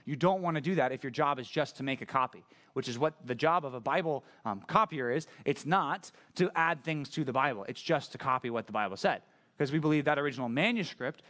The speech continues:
is perfect. We don't wanna change it. So that's the front side of your worksheet. The back side of your worksheet, really fast,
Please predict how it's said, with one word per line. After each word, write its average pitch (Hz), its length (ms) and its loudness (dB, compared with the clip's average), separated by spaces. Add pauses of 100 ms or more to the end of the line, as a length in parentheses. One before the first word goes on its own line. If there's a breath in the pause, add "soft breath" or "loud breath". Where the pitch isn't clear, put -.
(160 loud breath)
is 147 300 0 (180)
perfect. - 460 -2 (260 soft breath)
We - 60 -6
don't 151 100 0
wanna 160 140 2
change 156 400 -2
it. - 180 -6 (640)
So 104 240 0 (800)
that's - 180 -2
the 220 60 -12
front 170 220 -2
side 139 80 0
of 117 80 -4
your 98 160 -6
worksheet. 147 220 -10 (340 loud breath)
The - 80 -4
back 170 240 4
side 151 160 0
of - 20 -8
your 123 80 -4
worksheet, 120 320 -8
really 151 220 2
fast, 123 420 -2